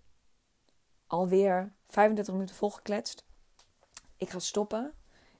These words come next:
Ik hoop dat je, ehm, de vier fases in ieder geval nu iets duidelijker voor jezelf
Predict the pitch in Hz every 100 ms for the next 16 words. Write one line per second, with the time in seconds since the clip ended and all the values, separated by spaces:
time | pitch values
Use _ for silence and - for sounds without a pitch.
0 | _ 185 - 196 214 220 - 180 190 185
1 | 185 180 175 175 - - 180 180 185 175
2 | 180 - _ _ _ _ - - - -
3 | 175 190 190 - 180 220 233 226 214 220
4 | 214 196 196 196 185 - 180 - 180 196
5 | 202 185 180 175 170 180 _ _ - 185
6 | 175 170 170 165 170 -